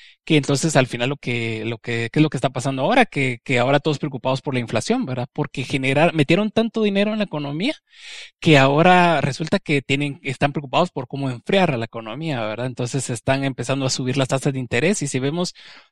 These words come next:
todos los días hay noticias de que el Banco Central del país X se subió las tasas, el del Y subió las tasas, el del Z subió las tasas y así, o sea,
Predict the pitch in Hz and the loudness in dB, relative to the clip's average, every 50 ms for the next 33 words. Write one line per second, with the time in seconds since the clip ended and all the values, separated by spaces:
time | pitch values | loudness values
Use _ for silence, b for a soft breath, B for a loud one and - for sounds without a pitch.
0 | _ _ - 185 196 190 180 165 147 139 131 170 185 190 180 165 165 156 156 151 | _ _ 2 4 6 6 6 6 4 4 6 6 8 8 6 6 4 2 0 -2
1 | 139 - 165 160 165 151 147 - - 131 131 139 160 180 175 190 180 160 170 143 | -4 -6 -4 -4 -2 -2 -2 0 0 2 2 2 2 2 0 -4 -2 0 0 0
2 | 143 - 156 165 165 170 170 160 160 151 139 - - 127 135 147 156 - 180 180 | 2 2 4 6 6 6 6 6 4 2 2 2 2 2 2 2 2 4 2 2
3 | - - - 190 180 165 - - 151 131 - 131 127 127 131 131 131 - - 113 | 2 0 -2 -2 -2 0 -2 -6 -6 -6 -6 -4 -4 -2 -2 -2 -2 -2 -2 -4
4 | 113 - - 110 - 131 131 131 127 131 135 139 139 143 151 180 196 196 196 - | -4 -6 -8 -8 -4 -2 -2 -2 0 0 2 2 2 4 6 6 6 6 4 2
5 | - 135 131 131 131 131 - - 127 123 120 120 120 127 127 131 131 - 185 185 | -2 -4 -2 -2 -2 -2 -2 -2 -2 -2 -4 -4 -2 0 2 2 4 4 2 2
6 | - 175 175 165 147 131 131 127 120 - - 120 - - 117 123 123 135 - 220 | 2 2 0 0 0 -2 -2 -2 -2 -2 -4 -6 -6 -6 -4 -2 0 0 2 2
7 | 190 151 135 - 156 151 | 2 2 4 4 4 4